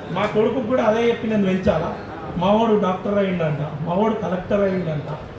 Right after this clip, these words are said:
మావాడు సినిమా హీరో అయిందంటే వాడు ఇన్స్పైర్ అవుతాడు. దీన్ని చెప్పి ఇన్స్పైర్ అవుతాడు, అవుతాడా? ఇప్పుడు మన కొడుకు అవన్నీ చెప్పి పెంచుతామా మనం? నిజంగా ఎప్పుడు అలా పెంచుతామా అవన్నీ చెప్పి?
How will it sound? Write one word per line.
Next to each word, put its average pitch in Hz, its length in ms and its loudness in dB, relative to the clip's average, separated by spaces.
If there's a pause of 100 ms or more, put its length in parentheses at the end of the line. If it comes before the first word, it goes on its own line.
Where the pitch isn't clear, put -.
మావాడు 233 480 2
సినిమా 233 340 2
హీరో 240 240 2
అయిందంటే 240 440 0
వాడు 233 200 -2
ఇన్స్పైర్ 269 400 -2
అవుతాడు. 247 400 0 (420)
దీన్ని 277 260 2
చెప్పి 302 220 2
ఇన్స్పైర్ 254 380 2
అవుతాడు, 196 240 2 (680)
అవుతాడా? 262 380 2 (1040)
ఇప్పుడు 254 180 0
మన 247 180 2
కొడుకు 254 440 2
అవన్నీ 247 500 0
చెప్పి 226 160 4
పెంచుతామా 240 520 2
మనం? 254 300 -2 (100)
నిజంగా 320 300 2
ఎప్పుడు 262 260 2
అలా 240 100 0
పెంచుతామా 240 540 -2
అవన్నీ 226 360 -2
చెప్పి? - 260 0